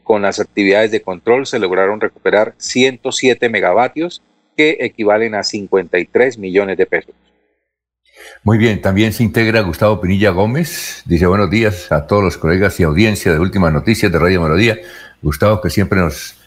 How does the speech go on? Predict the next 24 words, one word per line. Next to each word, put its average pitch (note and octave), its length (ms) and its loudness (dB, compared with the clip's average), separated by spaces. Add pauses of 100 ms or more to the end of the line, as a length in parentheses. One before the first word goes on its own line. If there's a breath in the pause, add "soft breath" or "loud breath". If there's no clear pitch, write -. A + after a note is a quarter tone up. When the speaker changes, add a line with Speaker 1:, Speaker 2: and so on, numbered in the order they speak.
(100)
Speaker 2:
ayuda G#2 360 4
con F2 140 -2
algunos E2+ 320 0
datos F#2 320 0
que - 140 -2
a - 20 4
veces F2+ 240 0
se F2 100 -4
nos D#2 160 0
han F#2 220 0
olvidado. F2+ 520 2 (380 loud breath)
Vamos D3+ 360 2
con B2 200 0
el, E2+ 600 0
el E2+ 340 2
balance A2 380 2
de A#2+ 60 2
las F2+ 80 0
noticias C3 840 -2
de E2 140 0
lo D#2 100 0
que - 60 0
ha - 40 2
ocurrido A2+ 520 2